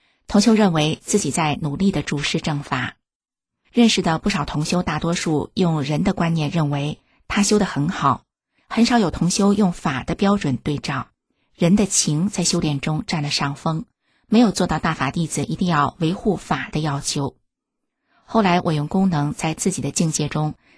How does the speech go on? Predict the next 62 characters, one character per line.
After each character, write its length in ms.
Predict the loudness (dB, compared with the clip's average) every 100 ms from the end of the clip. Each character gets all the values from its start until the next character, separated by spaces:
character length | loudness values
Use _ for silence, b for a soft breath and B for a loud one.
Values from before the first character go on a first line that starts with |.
| b
看 160 | 2 4
到 140 | 4
这 140 | 2
位 100 | -2
同 240 | -4 -4 -2
修 240 | 0 0
外 280 | 2 0 0
在 340 | 0 -2 -2 -6
有 120 | -6
个 160 | -4 -6
假 360 | -4 -4 0 0
我 260 | -2 -4 -6
在 160 | -6
包 220 | -2 0
着 120 | 0 -4
他， 320 | -6 -6 -8 _ _ _ _ _
他 140 | -2
交 160 | 2 4
流 160 | 2 0
时 340 | -2 -4 -4
带 140 | -4 -2
着 120 | -2
法 300 | -4 -6 -6
的 100 | -4
因 240 | 2 2 2
素 200 | 0 -4
很 240 | -2 -4
少。 360 | -4 -4 -6 -8 _ _ _ _ _ _ _ _ _ _ _ _ _
个 140 | 2 4
人 100 | 4
认 160 | 2
为 180 | 2 0
这 120 | -2
种 140 | -2 -2
情 200 | -2 -4
况 200 | -2 -2
下， 320 | -2 -4 -6 _ _ _ 0
同 160 | 4
修 120 | 4
出 160 | 2 0
去 220 | 0 -2
交 180 | 0 -2
流 120 | -2
的 80 | -4
越 200 | -4 -4
多， 340 | -2 -2 -2 -6 _ _
越 140 | 0
不 140 | 2 4
利 260 | 4 4
于 220 | 2 -2 -2
当 200 | -2 0
地 120 | -2
同 180 | -4 -2
修 200 | -2 0
跟 180 | 0
上 220 | 0 -2 -4
师 260 | -2 -2
父 180 | -2 -6
正 160 | -4 -6
法 160 | -6
进 260 | -4 -2 -2
程。 360 | -4 -4 -4